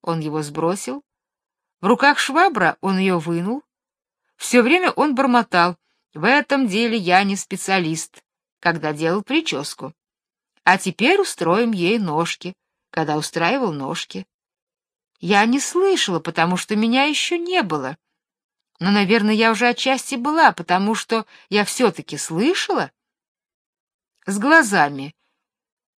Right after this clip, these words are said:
не получалось», сказала она с огорчением. «А потом получилось.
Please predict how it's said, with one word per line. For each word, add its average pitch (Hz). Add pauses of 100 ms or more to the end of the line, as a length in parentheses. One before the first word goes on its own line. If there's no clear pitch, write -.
не 185
получалось», 180 (360)
сказала 156
она 156
с -
огорчением. 147 (640)
«А -
потом 349
получилось. 339